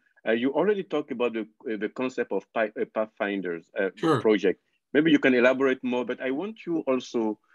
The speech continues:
Speaker 1: to look at the, in the book, there were two, two concepts that you, uh, at least, uh, two concepts that you cover there. One that is called Big Easy, and then there is, uh, the Pathfinders that you just mentioned. Can you tell us more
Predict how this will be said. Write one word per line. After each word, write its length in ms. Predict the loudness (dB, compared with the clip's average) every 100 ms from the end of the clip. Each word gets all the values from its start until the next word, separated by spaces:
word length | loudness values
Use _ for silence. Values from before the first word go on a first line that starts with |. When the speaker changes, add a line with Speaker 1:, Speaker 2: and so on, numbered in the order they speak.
| _ _
Speaker 1:
to 80 | 2
look 220 | 2 4
at 240 | 2 2 0
the, 340 | 2 2 0
in 160 | -4 0
the 120 | 0
book, 320 | 2 -2 -4 _ _ -12
there 180 | -4 0
were 180 | 0 -2 -4
two, 400 | -2 0 -2 -4
two 120 | -6 -4
concepts 460 | -6 -6 -6 -4
that 200 | -4 -4
you, 260 | -8 -8 -10 -12
uh, 280 | -12 -8 -6
at 120 | 2
least, 240 | 2 2 2
uh, 160 | 2 0 _
two 100 | 0
concepts 280 | 2 2 4
that 160 | 4 0
you 80 |
cover 300 | 0 2 4
there. 220 | 4 2 0 _ _ _ _
One 180 | 0 2
that 160 | 0
is 120 | -2 -2
called 240 | -4 0
Big 240 | 0 0 -2
Easy, 500 | -2 0 -4 -4 -14 _ _ _
and 180 | -10 -6
then 180 | -4 -2
there 100 | -2
is, 180 | -2 -4
uh, 80 | -4
the 120 | -4
Pathfinders 600 | -4 -4 -4 -6 -4 -6
that 180 | -8 -10
you 60 |
just 300 | -8 -8 -6
mentioned. 420 | -6 -4 -6 -6
Can 140 | 0 2
you 100 | 2
tell 220 | 2 0
us 200 | 0 -4 -6
more 540 | -2 2 2 2 0